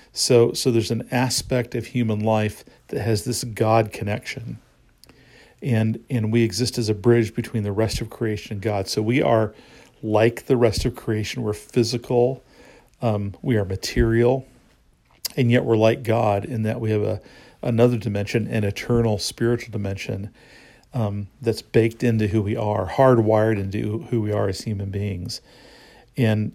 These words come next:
and this speaks to, um, the idea that the whole creation is designed, uh, to be a temple, um, and, and in that, um, we are priests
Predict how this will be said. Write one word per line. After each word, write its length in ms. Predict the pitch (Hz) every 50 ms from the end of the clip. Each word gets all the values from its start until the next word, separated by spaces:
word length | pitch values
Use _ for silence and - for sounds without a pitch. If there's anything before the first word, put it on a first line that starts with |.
| _ -
and 180 | - 120 107
this 160 | 110 123 -
speaks 520 | - - - - - 156 175 170 - - -
to, 560 | - - - 117 113 110 107 104 107 104 101 - _ _ _ _ _ _ _ _ -
um, 380 | 127 117 107 101 101 104 101 - _ _ _ _ _ - - _ _
the 120 | - 120
idea 680 | 107 104 107 104 92 123 127 123 110 101 98 98 92 - _
that 180 | - 110 - -
the 160 | - 107 101
whole 240 | - - 127 113 110
creation 800 | - - - 113 107 110 110 117 110 - - 113 104 101 101 95 - - - _ _ _ _ _ _
is 120 | - 120 -
designed, 680 | - 131 113 101 110 104 101 104 104 104 104 101 - _ _ _ _ _ _ _ - 208
uh, 120 | 160 - - -
to 140 | - - 127
be 360 | 113 107 107 104 101 98 - - _ _ _ _
a 60 | -
temple, 560 | - - - 123 110 - - - - - - _ _ _ _ _ _ _ _ _ _ _ _ _
um, 320 | - 123 107 104 98 101 95 - _ _ _ _ _ _ _ _ _ - - _
and, 400 | - 143 127 117 107 110 - - - _ _ _ _ _ _ _ _
and 420 | - 135 123 113 107 104 107 - - _ _ _ _ _ _ _ _ _ _ _ _ _ _
in 220 | - 127 120 110
that, 400 | 107 110 104 101 - - - _ _
um, 380 | 123 120 110 104 107 110 110
we 260 | 107 117 117 120 - -
are 360 | 117 113 110 107 107 107 110
priests 720 | - _ - - - - 127 123 113 - - - - -